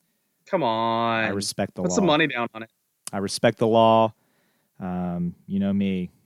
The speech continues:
Speaker 2: uh, legal, legal.
Speaker 1: We're a two and a half point favorite. Man, only two and a half points.
Speaker 2: That's weird because the, there's no one comparable to the S E C. Also, I do think the defense is gonna wanna play better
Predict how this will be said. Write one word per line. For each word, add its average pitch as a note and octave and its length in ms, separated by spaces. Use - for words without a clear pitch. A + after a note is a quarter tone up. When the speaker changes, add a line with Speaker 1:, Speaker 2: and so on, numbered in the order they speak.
Speaker 2:
uh, E2+ 60
legal, F#2+ 280
legal. F#2 300
Speaker 1:
We're F#3 180
a G#3+ 60
two G#3+ 320
and G#3 80
a F#3+ 60
half F3 280
point D#3+ 340
favorite. B2 420
Man, D3+ 340
only F3 340
two D3+ 260
and E3 100
a C3+ 40
half B2+ 240
points. B2+ 260
Speaker 2:
That's C3 220
weird G#2 320
because G#2 420
the, A2 140
there's G2+ 380
no G#2+ 240
one G#2+ 160
comparable G2 480
to F2+ 60
the F#2 140
S F2+ 180
E F2 80
C. E2 380
Also, B2+ 400
I A#2 220
do B2+ 260
think A#2+ 200
the A2 60
defense G2+ 400
is F#2 100
gonna F#2+ 180
wanna F#2 220
play F#2 240
better E2+ 360